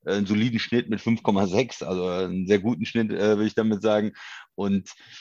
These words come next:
ja, Justin Jefferson, äh, gut gewesen mit, mit hundert Yards. Also, äh,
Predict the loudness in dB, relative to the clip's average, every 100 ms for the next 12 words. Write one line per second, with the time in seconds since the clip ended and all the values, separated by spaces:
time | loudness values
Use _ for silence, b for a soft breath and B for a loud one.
0 | B B -20 -16 -14 -8 -4 -2 -4 -4
1 | 0 2 4 4 4 6 6 8 8 8
2 | 6 4 4 2 -2 -4 -6 -6 -2 2
3 | 4 4 6 6 6 2 -2 0 2 2
4 | 2 4 2 0 -14 B B -4 0 2
5 | 0 -4 b b _ -10 -6 -6